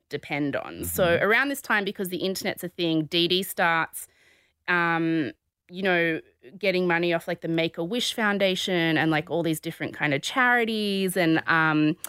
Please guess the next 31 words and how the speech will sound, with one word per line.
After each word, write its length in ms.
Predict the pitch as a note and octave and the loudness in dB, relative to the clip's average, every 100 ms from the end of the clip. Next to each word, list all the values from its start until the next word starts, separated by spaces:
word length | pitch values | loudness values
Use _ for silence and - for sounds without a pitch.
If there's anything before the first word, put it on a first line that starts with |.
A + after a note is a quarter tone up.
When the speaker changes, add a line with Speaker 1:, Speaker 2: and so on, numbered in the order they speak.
| - - _ _ - | -18 -20 _ _ -2
Speaker 1:
uh, 140 | D#3+ | 0
they 160 | D#3 F3 | 2 0
go 160 | G3+ | 0
on, 160 | F#3+ F3+ | 0 0
like, 240 | C#3+ C#3+ | 0 -2
free 300 | - - F3+ | -6 -6 -4
Disney 420 | D#3+ A#3+ A3+ B3+ A#3 | -4 -4 -2 0 0
cruises, 640 | - A#3+ A3 G#3 G3+ F#3+ | -4 -4 -2 0 2 2
and 140 | F#3 F3 | 2 2
they 100 | E3 | 2
go 180 | F3+ | 2
on 120 | E3+ E3+ | 2 0
free 240 | - D#3+ | -2 -6
trips, 600 | - - C#4 B3 - - | -4 0 2 0 -2 -2
and 120 | F#3 | 2
they 80 | E3+ | 2
get 220 | F3 - | 2 -2
given 240 | - F3+ E3+ | -2 -2 0
a 40 | |
free 260 | F3 - D#3+ | 0 -2 -4
car, 640 | - - B3+ B3 A#3+ A#3 A#3 | -4 -2 2 4 4 4 2
and 140 | G3+ | 0
they 80 | D#3+ | -2
get 220 | E3+ - | -2 -6
given 200 | F3+ E3+ | -6 -4
free 220 | - - | -4 -8
groceries. 560 | D#3+ G#3+ A3 A3+ A#3 G#3 | -4 0 0 0 -6 -6
People 320 | - G#3+ G3 | -6 -8 -8
send 340 | - F#3+ F3 | -4 -2 0
them 220 | D#3+ D3+ G3 | 0 0 2
money. 640 | A3+ A3+ A3 A3 G#3+ | 2 2 0 0 0